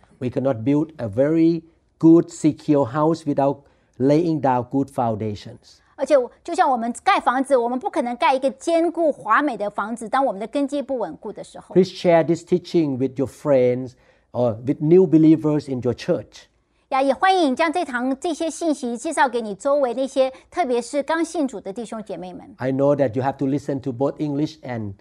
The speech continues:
Speaker 1: Mandarin language or Chinese language.
Speaker 2: 我了解你要同时听中文、英文的翻译。
Speaker 1: But I pray that the Holy Spirit will speak to you, touch you, fill you, and anoint you.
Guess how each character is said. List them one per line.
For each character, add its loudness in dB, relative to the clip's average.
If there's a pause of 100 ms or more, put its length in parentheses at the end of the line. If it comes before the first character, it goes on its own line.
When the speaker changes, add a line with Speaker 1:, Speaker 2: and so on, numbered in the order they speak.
Speaker 1:
Mandarin 0 (180)
language -2
or -10 (160)
Chinese -4
language. -10 (240)
Speaker 2:
我 -2
了 4
解 0
你 2
要 4
同 -4
时 -6
听 -2
中 0
文、 -2
英 0
文 -4
的 -10
翻 -6
译。 -8 (320)
Speaker 1:
But -2
I -2
pray 0
that -4
the -6
Holy -2
Spirit -6
will -12 (240)
speak 0
to -2
you, 0 (120)
touch -4
you, 0 (260)
fill 8
you, 4 (360)
and -8
anoint -2
you. -8